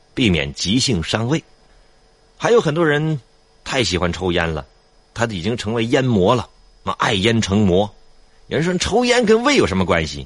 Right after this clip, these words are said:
那不是肺吗？<laughs> 很多人都会以为说抽烟的尼古丁只会进入肺，殊不知这烟雾呢，它也会随着你的消化道进入你的胃啊，肺是肺，胃是胃啊，肺，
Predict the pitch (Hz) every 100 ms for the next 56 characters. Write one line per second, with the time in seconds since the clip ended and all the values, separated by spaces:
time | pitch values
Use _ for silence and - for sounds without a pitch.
0 | - - 190 220 240 208 277 240 117 95
1 | 285 - - - - - - - - -
2 | - - - 254 - - - - - _
3 | _ _ _ _ _ _ _ _ - 160
4 | 233 269 185 165 143 110 80 78 123 135
5 | - 180 175 165 147 95 143 101 85 104
6 | 120 - 71 98 98 117 110 120 - 160
7 | - _ _ - - 160 131 123 135 120
8 | 127 143 160 165 156 95 76 - - -
9 | 117 82 92 82 90 107 87 64 - 117
10 | 117 107 85 92 85 110 104 95 82 55
11 | - 92 143 143 - _ _ 98 101 _
12 | - - 226 135 139 - 165 98 82 110
13 | 71 - 92 147 - _ _ _ - -
14 | - 160 92